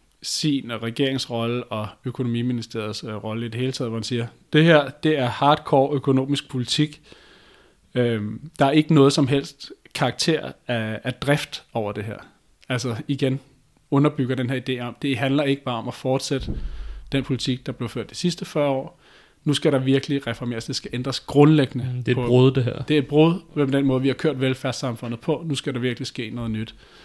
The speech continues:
Speaker 1: Hardcore økonomisk, øh, politik, som han kalder det, ikke?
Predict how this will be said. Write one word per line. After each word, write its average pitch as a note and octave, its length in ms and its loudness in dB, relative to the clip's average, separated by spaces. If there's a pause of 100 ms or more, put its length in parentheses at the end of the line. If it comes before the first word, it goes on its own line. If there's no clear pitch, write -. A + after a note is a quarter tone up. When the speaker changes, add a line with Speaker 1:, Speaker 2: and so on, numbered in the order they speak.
(200)
Speaker 1:
Hardcore A#2+ 640 -4
økonomisk, A2+ 640 -10
øh, A2 120 -8
politik, - 560 -12 (120)
som G#2+ 240 -8
han A2 140 -6
kalder G#2+ 300 -12
det, B2+ 100 -12
ikke? F3 120 -10